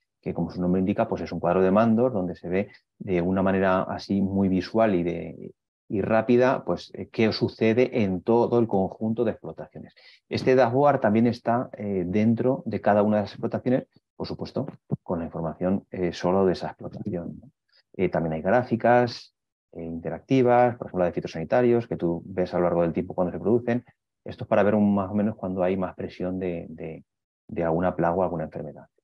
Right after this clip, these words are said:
Eh, si nos vamos ya al, a la selección de, de explotaciones, ¿vale? Eh, ya empezaríamos a, a, al menú principal a trabajar como, como, como se hace el día a día.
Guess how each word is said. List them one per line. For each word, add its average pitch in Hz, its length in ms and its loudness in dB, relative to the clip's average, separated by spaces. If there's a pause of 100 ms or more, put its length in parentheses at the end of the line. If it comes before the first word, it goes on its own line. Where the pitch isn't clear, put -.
(400)
Eh, 95 520 2
si - 180 -4
nos 101 140 2
vamos 107 260 2
ya 117 220 4
al, 82 640 -10 (260)
a 85 60 -18
la 85 100 -14
selección 87 540 -8
de, 90 320 -2 (540)
de 90 240 -6
explotaciones, 147 880 -2 (480)
¿vale? 113 380 -2 (500)
Eh, 85 760 0 (540)
ya 107 320 2
empezaríamos 104 640 0
a, 95 260 -2
a, 82 520 -10 (340)
al 95 200 -8
menú 95 180 0
principal 113 360 0
a 113 40 0
trabajar 90 420 0
como, 87 400 -4 (340)
como, 90 680 0
como 87 500 0
se - 140 -10
hace 95 100 -4
el 92 60 2
día 85 140 2
a - 20 -2
día. 76 240 -4